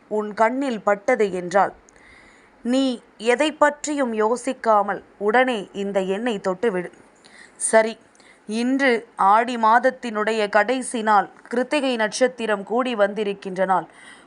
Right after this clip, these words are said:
கோகுலாஷ்டமியினுடைய நாள். இவ்வளவு இருக்கும் பொழுது, "அம்மா எதற்காக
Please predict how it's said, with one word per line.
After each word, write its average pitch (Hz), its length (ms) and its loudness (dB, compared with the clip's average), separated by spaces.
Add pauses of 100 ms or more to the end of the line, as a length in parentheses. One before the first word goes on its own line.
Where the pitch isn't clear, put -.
(140)
கோகுலாஷ்டமியினுடைய 214 1400 2
நாள். 180 220 0 (440)
இவ்வளவு 220 580 0
இருக்கும் 233 460 -4
பொழுது, 202 420 -2 (300)
"அம்மா 254 380 4
எதற்காக 233 840 2